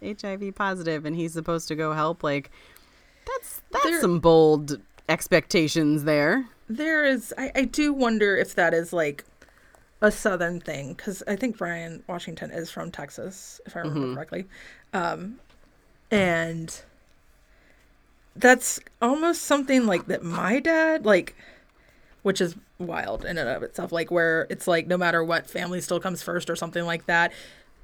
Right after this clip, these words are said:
Speaker 2: which is wild because he doesn't speak to his own mother, but whatever. Like,
Speaker 1: Mm.
Speaker 2: but yeah, like, I could see him pulling that.
Speaker 1: Yeah.
Speaker 2: I don't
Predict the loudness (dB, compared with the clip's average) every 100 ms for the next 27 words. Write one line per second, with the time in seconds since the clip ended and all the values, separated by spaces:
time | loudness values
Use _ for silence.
0 | -20 -18 -12 -8 -8 -8 -8 -6 -4 -2
1 | -4 -6 -10 -10 -12 -12 -12 -14 -16 -18
2 | -18 -18 -16 -14 -8 -4 -2 -2 -4 -4
3 | -4 -4 -6 -10 -10 -4 -2 0 2 2
4 | 2 0 -2 -6 -16 -18 -6 -4 -4 -8
5 | _ 0 2 2 2 2 0 -4 0 2
6 | 2 -2 -2 -10 2 2 4 2 0 2
7 | 2 0 _ -16 -16 -20 -10 -8 -8 -10
8 | -12 -18 -20 -20 _ _ _ -10 -10 -10
9 | -12 -14 -14 -12